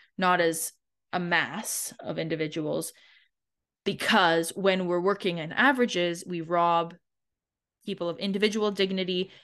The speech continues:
and individual dignity comes from moral responsibility of the individual.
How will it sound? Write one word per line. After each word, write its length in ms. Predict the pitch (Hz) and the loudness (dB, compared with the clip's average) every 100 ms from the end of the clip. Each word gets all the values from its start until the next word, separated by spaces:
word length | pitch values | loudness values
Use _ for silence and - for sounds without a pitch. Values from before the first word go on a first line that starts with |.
| _ | _
and 140 | - - | -8 2
individual 460 | 240 247 226 202 196 | 4 6 4 2 0
dignity 560 | 196 196 190 180 185 | 2 0 0 -4 -6
comes 440 | 175 - 196 196 - | -6 -2 -2 -2 -8
from 600 | - 180 160 156 165 185 - - _ _ _ _ _ - | -2 0 0 -2 -8 -10 -16 -20 _ _ _ _ _ -2
moral 340 | 202 214 208 | 2 4 4
responsibility 800 | 185 175 - 180 156 170 175 165 | 4 0 -2 -2 -2 -2 0 2
of 80 | 165 | 0
the 80 | 160 | -4
individual. 580 | 160 160 165 151 - | -6 -6 -6 -6 -8